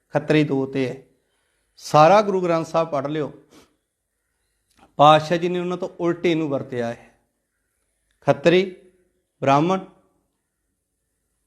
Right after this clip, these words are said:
ਫਿਰ ਸ਼ੂਦ, ਫਿਰ ਵੈਸ਼। ਤੇ ਉਹਨਾਂ ਦੀ ਵਰਨ ਵੰਡ ਦੇ ਮੁਤਾਬਕ ਬ੍ਰਾਹਮਣ, ਖੱਤਰੀ, ਸ਼ੂਦ ਤੇ ਵੈਸ਼ ਤੇ ਸ਼ੂਦ ਹੈ, ਉਹ ਤਿੰਨਾਂ ਨੂੰ ਇੱਕ ਕੈਟਾਗਰੀ ਉੱਪਰ ਦਿੰਦੇ ਨੇ, ਚੌਥੇ ਨੂੰ ਥੱਲੇ ਸੁੱਟਦੇ ਨੇ।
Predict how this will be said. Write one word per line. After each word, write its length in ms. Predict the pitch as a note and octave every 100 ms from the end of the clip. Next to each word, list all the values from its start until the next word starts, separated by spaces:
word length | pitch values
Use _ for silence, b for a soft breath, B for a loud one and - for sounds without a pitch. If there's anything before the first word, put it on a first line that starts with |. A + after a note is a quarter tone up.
| _ _ _ -
ਫਿਰ 180 | D#3
ਸ਼ੂਦ, 580 | D#3 D3 C#3+ E3+ F3+ - -
ਫਿਰ 160 | D3+
ਵੈਸ਼। 360 | C3 C3 A#2 - _ _ _ _ _ _ _ _ _ _ _
ਤੇ 120 | F3+ F#3
ਉਹਨਾਂ 300 | F#3 A3 A#3
ਦੀ 120 | A3+
ਵਰਨ 280 | D#3+ D#3+ G#3+
ਵੰਡ 220 | G3+ F3+
ਦੇ 140 | F3 F3+
ਮੁਤਾਬਕ 480 | F3+ E3 D#3 D#3+
ਬ੍ਰਾਹਮਣ, 560 | E3 C3 C3 D#3 G3 G3+
ਖੱਤਰੀ, 500 | G3+ C#3+ - D#3+ F#3
ਸ਼ੂਦ 420 | F3+ D3+ C#3+ D3+
ਤੇ 320 | E3 F3+ F3+ - _ _ _ _ _ _ _ -
ਵੈਸ਼ 380 | C#3+ D3+ D3+ D3+
ਤੇ 140 | F#3+
ਸ਼ੂਦ 300 | - D3+ C#3
ਹੈ, 260 | C3+ A#2+ - _ _ _ _ _ _ _ _ _ _ _ -
ਉਹ 80 | D#3
ਤਿੰਨਾਂ 360 | E3 E3+ F3
ਨੂੰ 140 | F#3 F3+
ਇੱਕ 80 |
ਕੈਟਾਗਰੀ 460 | F3+ E3 E3+ F3 E3+
ਉੱਪਰ 220 | D#3 E3+
ਦਿੰਦੇ 260 | E3+ F3 F#3
ਨੇ, 80 | F#3+
ਚੌਥੇ 320 | E3 D3+ D#3+
ਨੂੰ 100 | D3+
ਥੱਲੇ 200 | C#3+ C3+
ਸੁੱਟਦੇ 360 | C3+ C3 C3+
ਨੇ। 160 | B2+